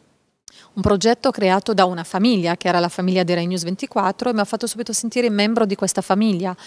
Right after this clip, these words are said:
E poi ha riconosciuto subito le qualità che ha una giovane che viene da un'altra realtà, da un altro mondo.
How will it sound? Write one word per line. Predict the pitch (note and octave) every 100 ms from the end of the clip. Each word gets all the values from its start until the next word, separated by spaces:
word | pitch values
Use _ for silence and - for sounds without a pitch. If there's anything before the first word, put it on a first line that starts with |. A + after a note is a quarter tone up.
| - - - -
E | - A3+
poi | _ B3+ C#4+ C4 A3 G3+ F#3+ F#3 -
ha | G3+
riconosciuto | G3+ G#3 G#3 - A3+ A3
subito | - G#3+ A3+ A#3+
le | G#3+
qualità | - F#3+ F#3 G#3 G#3
che | A3 G3
ha |
una | F#3 F#3 F#3
giovane | F#3+ G3 G#3+
che | G3+
viene | F#3 F#3+
da | F#3 F3
un'altra | F#3 F#3+ G3 F#3
realtà, | F#3 F3+ F3+ F#3 F#3+
da | F#3+
un | F3
altro | F3 F3+ G#3
mondo. | G3 F3+ F3 F3 F#3 A#3